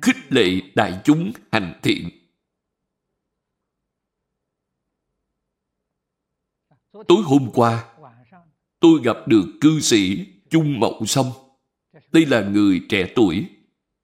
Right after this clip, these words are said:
Mới hơn hai mươi tuổi, rất khó được. Chú là người Quảng Châu, đạt được học vị tiến sĩ ở Mỹ.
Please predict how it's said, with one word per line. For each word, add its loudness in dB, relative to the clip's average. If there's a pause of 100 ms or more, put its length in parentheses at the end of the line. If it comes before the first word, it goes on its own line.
(1300)
Mới 4
hơn 2 (180)
hai 0
mươi 2
tuổi, 0 (460)
rất -2
khó 0
được. 0 (680)
Chú 2
là 0
người 2 (120)
Quảng -2
Châu, -2 (840)
đạt 0
được 2
học -2 (120)
vị -2
tiến -2
sĩ -2
ở -2
Mỹ. -2